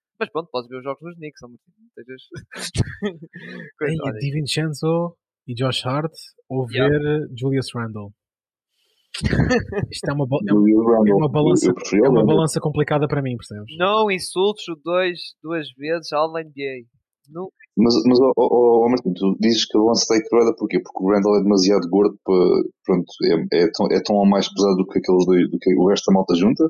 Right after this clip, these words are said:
Speaker 3: Ou como é que é?
Speaker 2: Epá, eu, eu não vou comentar isto, ele é maior que eles. É um facto.
Speaker 3: Não, também é verdade, é
Speaker 2: Ele,
Speaker 3: isso, é
Speaker 2: ele,
Speaker 3: isso.
Speaker 2: ele joga a quatro, quer dizer.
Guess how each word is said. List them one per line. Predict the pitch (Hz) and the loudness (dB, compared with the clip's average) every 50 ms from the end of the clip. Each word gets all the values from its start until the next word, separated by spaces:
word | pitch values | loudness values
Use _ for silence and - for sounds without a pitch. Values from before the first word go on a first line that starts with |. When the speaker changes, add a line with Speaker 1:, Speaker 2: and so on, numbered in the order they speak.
| - | 0
Speaker 3:
Ou | - 90 87 82 82 82 82 - | 0 2 2 4 4 2 2 0
como | - 95 82 | 0 0 0
é | 82 | 0
que | - - - | -2 -8 -14
é? | - - _ _ _ _ _ _ _ _ _ _ _ _ _ _ _ _ - - - | -14 -14 _ _ _ _ _ _ _ _ _ _ _ _ _ _ _ _ -18 -12 -12
Speaker 2:
Epá, | - - 101 90 | -10 -8 -8 -8
eu, | 101 107 107 85 | -8 -10 -8 -8
eu | 123 127 | -6 -4
não | 135 131 | -4 -4
vou | 135 - | -4 -2
comentar | 160 170 151 - 110 107 | -2 -2 -2 -2 -4 -4
isto, | 104 - 110 | -4 -4 -2
ele | 113 | -2
é | 120 | -2
maior | 127 131 135 139 151 | 0 0 0 -2 0
que | - 175 | 0 0
eles. | 160 151 135 123 113 - - - _ - _ _ _ - - - | 0 0 -2 -4 -10 -14 -20 -20 _ -20 _ _ _ -14 -12 -12
É | - | -12
um | 101 107 - | -12 -16 -10
facto. | - - 101 117 | -6 -2 0 2
Speaker 3:
Não, | 110 98 | 2 2
também | - 104 98 98 | 2 2 2 2
é | 92 | 2
verdade, | 92 - 110 107 107 123 | 0 0 2 4 4 4
é | 123 110 101 110 | 4 6 6 6
Speaker 2:
Ele, | 110 135 | 4 4
Speaker 3:
isso, | - - 160 | 2 2 2
é | 139 | 4
Speaker 2:
ele, | - - | 4 4
Speaker 3:
isso. | 127 147 151 | 4 2 2
Speaker 2:
ele | 147 | 2
joga | 127 147 139 160 190 | 2 2 2 2 0
a | |
quatro, | - - 180 185 190 - 127 113 | 2 2 2 2 2 0 -2 -6
quer | - - 107 - | -6 -8 -8 -8
dizer. | 98 101 95 95 92 - | -8 -10 -14 -14 -16 -18